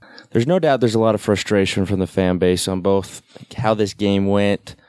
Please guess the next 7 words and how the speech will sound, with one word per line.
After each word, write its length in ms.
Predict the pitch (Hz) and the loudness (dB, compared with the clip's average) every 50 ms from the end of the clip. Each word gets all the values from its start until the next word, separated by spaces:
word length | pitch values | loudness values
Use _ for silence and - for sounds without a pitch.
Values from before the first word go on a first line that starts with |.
| _ _ _ | _ _ _
offensively, 720 | - 78 98 98 - 107 101 101 - - 92 92 98 98 95 | -4 -4 -4 -2 0 -2 -2 -2 -4 -8 -6 -4 -2 -2 -2
defensively. 1000 | 87 90 101 98 90 - 101 98 95 - - 92 85 87 92 92 92 92 92 - _ _ _ - - - - _ _ _ - | -2 -2 -4 -2 -2 -2 -2 -2 -2 -2 -4 -4 -2 -2 0 0 0 0 -2 -6 _ _ _ -20 -20 -20 -20 _ _ _ -10
Um, 640 | - 90 95 92 92 92 90 87 87 87 87 82 - _ - | -6 -4 -4 -2 -2 -2 -2 -4 -4 -4 -6 -8 -10 _ -6
and 420 | 80 95 95 98 95 95 95 90 | -4 -2 -2 -2 -2 -2 -2 -2
there's, 240 | 98 98 90 92 - - _ _ - - - - - - | -2 -2 -2 -4 -8 -14 _ _ -20 -20 -20 -20 -14 -10
I 60 | - | -6
mean, 340 | 98 101 101 101 98 95 | -4 -2 -2 -2 -4 -6